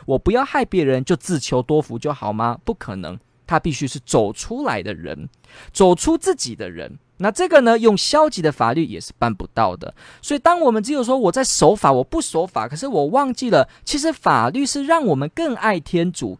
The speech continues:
更相信天主，更让我们在生活当中要更有怜悯的心去爱别人。所以你看，你看，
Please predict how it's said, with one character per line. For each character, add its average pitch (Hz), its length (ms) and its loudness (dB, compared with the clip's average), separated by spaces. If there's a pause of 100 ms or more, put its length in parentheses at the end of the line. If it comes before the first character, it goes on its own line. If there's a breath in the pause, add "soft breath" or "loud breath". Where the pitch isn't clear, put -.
更 330 240 -4
相 208 300 -2
信 175 240 -4
天 143 300 -2
主， - 240 -10 (360 loud breath)
更 339 260 2
让 302 260 4
我 147 140 4
们 135 220 0
在 240 200 2
生 262 320 -2
活 165 220 2
当 196 220 -2
中 208 120 -2
要 254 160 -2
更 339 240 -2
有 139 140 4
怜 120 220 2
悯 220 160 -2
的 113 120 -4
心 160 220 -8
去 - 140 -10
爱 214 200 -2
别 123 280 -4
人。 104 260 -6 (640 soft breath)
所 330 120 -2
以 311 40 -2
你 247 80 -4
看， 294 260 0 (440)
你 214 100 -2
看， 269 240 0